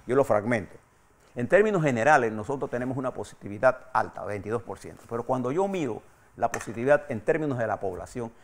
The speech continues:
se ha venido produciendo una reducción a tal punto que si usted ve el ulti-, la última medición, la pos-, la positividad, eh, los casos nuevos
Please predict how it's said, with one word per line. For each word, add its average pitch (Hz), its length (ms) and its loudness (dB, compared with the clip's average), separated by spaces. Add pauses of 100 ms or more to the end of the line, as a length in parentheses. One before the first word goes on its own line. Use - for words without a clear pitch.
(240)
se - 120 4
ha 165 60 12
venido 170 280 4
produciendo 139 580 0
una 131 160 0
reducción 117 840 -4
a 110 140 -4
tal 156 180 4
punto 104 340 -6
que - 120 -12
si - 60 -18
usted 160 160 0
ve 170 80 0
el 170 80 -2
ulti-, 175 280 -6
la 135 120 4
última 156 300 0
medición, 101 540 -6 (400)
la 113 140 0
pos-, - 260 -8
la 117 100 0
positividad, 113 760 0 (1300)
eh, 117 420 0
los 120 200 -2
casos 185 300 4
nuevos 151 540 0